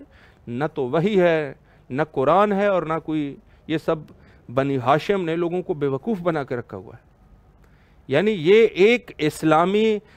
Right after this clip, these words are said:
रियासत का खलीफा कह रहा है, आम शख्स नहीं है। आम शख्स तो आज भी कहते हैं, बहुत सारे होते हैं, लेकिन ये इस्लामी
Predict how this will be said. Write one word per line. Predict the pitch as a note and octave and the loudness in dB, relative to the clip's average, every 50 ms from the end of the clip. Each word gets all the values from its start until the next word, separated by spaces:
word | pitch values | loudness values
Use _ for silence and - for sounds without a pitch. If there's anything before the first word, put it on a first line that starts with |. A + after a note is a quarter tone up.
| _ _ | _ _
रियासत | - B2 C3 C#3+ D3 E3 F3 F#3+ G3 - - A3+ G#3+ - | -6 -2 0 4 4 6 6 4 4 2 2 0 2 2
का | - G#3+ | 2 0
खलीफा | F#3 - - F#3 F#3+ A3+ A#3+ G3+ A#3 A3 | 0 2 2 4 4 4 4 4 2 2
कह | - - F3 D#3+ | 2 4 4 4
रहा | C#3+ C3+ A#2+ A2 | 4 2 0 -4
है, | G2+ G2+ F#2 - _ _ _ _ - | -6 -10 -16 -20 _ _ _ _ -4
आम | - C#3 E3 F#3 F#3 | -2 0 0 2 0
शख्स | - - F3+ - - - - | 0 -2 -4 -4 -4 -8 -8
नहीं | G3 G#3+ D4+ | -8 -8 -6
है। | D4+ F#3 B2 - _ _ _ _ _ _ _ _ | -8 -12 -14 -16 _ _ _ _ _ _ _ _
आम | - C#3+ F3 F#3+ | 0 2 2 0
शख्स | F3 - - F3+ - - | 0 0 0 -2 0 0
तो | - D#3+ | 2 4
आज | E3 F#3 G3+ F#3 | 4 4 4 2
भी | F#3 F#3+ G3 | -2 -6 -2
कहते | - F#3 E3 D3 - - | 0 0 0 0 -2 -6
हैं, | D#3 D3 C#3 C3+ _ _ _ _ - | -6 -6 -8 -10 _ _ _ _ 0
बहुत | C3+ D#3 F3+ F3 - | 2 2 2 2 2
सारे | - E3 D#3 C#3 | 2 2 2 2
होते | C3 B2+ B2 - - | 0 -2 -4 -6 -8
हैं, | A#2 - - - - - _ - | -10 -10 -12 -20 -20 -14 _ 0
लेकिन | C#3 E3 G3+ F#3 A#3 A3 | 2 2 2 2 0 -2
ये | A3 G#3 A#3+ G#3+ - - | 0 0 0 0 2 2
इस्लामी | F3 E3+ - - F3+ E3+ F3+ F#3+ G3 F#3+ F3+ E3 C#3+ B2 G#2+ G#2+ | 2 2 2 2 4 4 6 6 4 2 0 -2 -4 -4 -6 -10